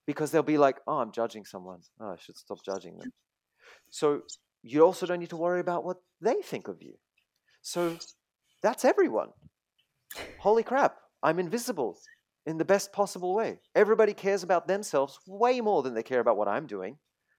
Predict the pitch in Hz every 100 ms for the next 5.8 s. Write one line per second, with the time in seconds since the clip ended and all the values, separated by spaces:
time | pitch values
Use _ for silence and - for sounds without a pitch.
0 | _ - 180 233 196 131 165 151 117 -
1 | 127 - _ _ - 135 117 110 104 92
2 | 110 - 117 190 202 160 147 120 113 -
3 | 98 110 107 90 82 78 - 95 95 107
4 | 95 95 - 101 107 104 - 95 92 90
5 | - 92 98 104 104 101 98 90